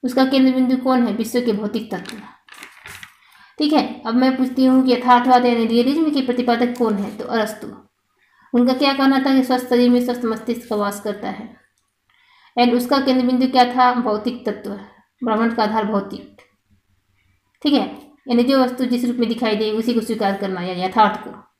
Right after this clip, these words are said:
And मैं पूछती हूँ कि ना, मानववाद के अंतर्गत कौन कौन से इसके प्रवर्तक हैं? तो मार्गरेट सेंगर, कार्ल रोजर्स, अब्राहम मैस्लो, एल्बर्ट आइंस्टीन।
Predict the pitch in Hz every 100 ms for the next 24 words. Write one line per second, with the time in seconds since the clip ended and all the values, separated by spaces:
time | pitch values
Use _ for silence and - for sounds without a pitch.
0 | _ _ _ _ _ _ _ - 247 247
1 | 247 262 262 - 269 269 262 240 233 220
2 | 226 262 254 233 190 - - - _ _
3 | _ _ _ _ _ _ _ _ _ _
4 | _ _ _ _ _ _ _ 262 247 247
5 | 254 247 254 247 254 240 254 233 233 247
6 | 240 233 233 233 214 202 - - 214 226
7 | 233 247 247 - 233 226 233 240 233 226
8 | 214 214 220 226 220 - 214 220 214 220
9 | 208 202 214 214 226 - _ 226 214 226
10 | 226 202 196 - 180